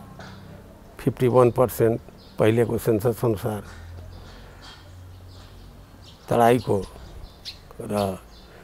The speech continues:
चुरेको मिलाएर तपाईँको जुन थर्टी पर्सेन्ट भूमि छ र त्यसमा स-, लगभग सिक्सटी पर्सेन्ट चाहिँ जनसङ्ख्या जुन छ, यो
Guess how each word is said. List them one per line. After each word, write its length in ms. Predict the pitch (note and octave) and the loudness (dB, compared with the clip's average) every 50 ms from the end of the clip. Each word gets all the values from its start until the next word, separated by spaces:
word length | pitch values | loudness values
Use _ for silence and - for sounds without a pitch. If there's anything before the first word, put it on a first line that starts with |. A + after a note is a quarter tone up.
| - - - - - - | -20 -20 -20 -20 -14 -4
चुरेको 500 | - D3 C#3 C#3 C#3+ C3+ A2+ - A2+ G#2+ G2+ F#2+ - - - - - - - - - - - - - - | 2 4 6 8 8 8 6 4 0 -4 -4 -4 -8 -16 -20 -20 -20 -20 -20 -20 -20 -20 -20 -8 -2 0
मिलाएर 440 | A2 A2+ A2+ A#2 A#2+ A#2+ A#2 A2+ G#2+ - | 2 6 6 8 8 6 6 2 0 -2
तपाईँको 420 | A#2 A2 A2 G#2+ G#2+ A2 A#2+ B2+ C#3+ - - - - - - - - - - - - - - - - - - - - - - - | -4 -2 -2 -2 -2 -2 0 -2 -2 -2 -4 -12 -20 -20 -20 -20 -20 -20 -20 -20 -20 -20 -20 -20 -20 -20 -20 -20 -20 -16 -8 -4
जुन 100 | B2 A2+ - - | -4 -2 0 0
थर्टी 240 | B2+ G2 - C3+ B2 - | 0 2 2 0 0 2
पर्सेन्ट 380 | B2+ A#2+ - - C3+ A#2 A2+ A2+ A2+ - - - - - - - - - - - - - - - - - - - | 0 0 0 0 0 2 2 0 -2 -6 -12 -16 -20 -20 -20 -20 -20 -20 -20 -20 -20 -20 -20 -20 -20 -14 -4 2
भूमि 300 | G#2 A2 A2+ C3 C#3 B2+ | 4 6 8 8 6 6
छ 100 | - - E2 D#2 D2+ - - - - - - - - - - - | 4 0 -2 -2 -4 -6 -12 -20 -20 -20 -20 -20 -20 -18 -8 -4
र 120 | A2 G2+ | -4 -2
त्यसमा 420 | F#2 - B2 G2+ - B2+ B2+ B2+ B2 | 0 2 2 2 2 2 2 4 2
स-, 240 | A2+ - - - - - - - - - - - - - - - - - - - - | 2 0 -6 -12 -14 -16 -20 -20 -20 -20 -20 -20 -20 -20 -20 -20 -20 -20 -20 -10 -2
लगभग 440 | B2 A#2+ A#2+ B2 A2 G#2+ A#2 C3 C#3+ D3 - - - - - | 2 6 6 6 6 8 6 6 6 4 -2 -14 -20 -20 -18
सिक्सटी 640 | - - - - - - E3+ - - - - G3 D#3+ | -16 -14 -12 -8 -4 -4 -4 -4 -2 0 2 2 4
पर्सेन्ट 500 | - D3 C3+ G#2+ - - C#3 B2 A#2 B2 | 6 6 4 4 4 4 4 4 6 6
चाहिँ 180 | B2+ A#2+ A#2 | 6 6 6
जनसङ्ख्या 600 | G#2 A#2 A2+ G#2+ - - A2 G#2+ G#2 - B2 A#2+ | 6 4 2 2 2 0 0 0 0 2 0 0
जुन 200 | A2 A2 G#2+ F#2 F2 | 0 0 -4 -4 -6
छ, 140 | - - - - - - - - - - - - - - - - - - - - - - - - - - - - - - - - - - - - - - - - - - - - - - - - - - - - - - - - - | -8 -10 -14 -14 -16 -20 -20 -20 -20 -20 -20 -20 -20 -20 -20 -20 -20 -18 -18 -18 -16 -16 -18 -18 -18 -20 -20 -20 -20 -18 -20 -20 -20 -20 -20 -18 -18 -18 -18 -18 -18 -20 -20 -20 -20 -20 -20 -20 -20 -20 -20 -20 -20 -20 -20 -12 -6
यो 260 | A#2+ A#2+ B2 B2+ C3 | -2 2 6 8 8